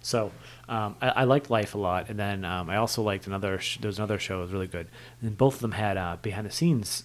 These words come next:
uh, specials on Netflix, ten, ten-minute episodes, right? And, uh, then they started showing how they filmed some of the scenes. They,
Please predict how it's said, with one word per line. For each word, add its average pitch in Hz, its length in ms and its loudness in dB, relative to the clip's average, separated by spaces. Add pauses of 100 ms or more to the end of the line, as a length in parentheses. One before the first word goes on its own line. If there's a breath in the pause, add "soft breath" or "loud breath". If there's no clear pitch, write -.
(140)
uh, 92 240 -4
specials 95 340 -6
on 104 80 -2
Netflix, - 380 -4 (160)
ten, 135 200 2
ten-minute 117 360 0
episodes, 90 400 -2
right? 101 220 0 (800 soft breath)
And, 110 280 0
uh, 101 260 2 (560 soft breath)
then 165 140 6
they 190 100 6
started 143 280 4
showing 120 520 4
how 123 240 4
they 113 220 4
filmed 143 300 0
some 131 80 -2
of 120 40 2
the 110 60 2
scenes. 120 420 -2 (680 soft breath)
They, 131 160 6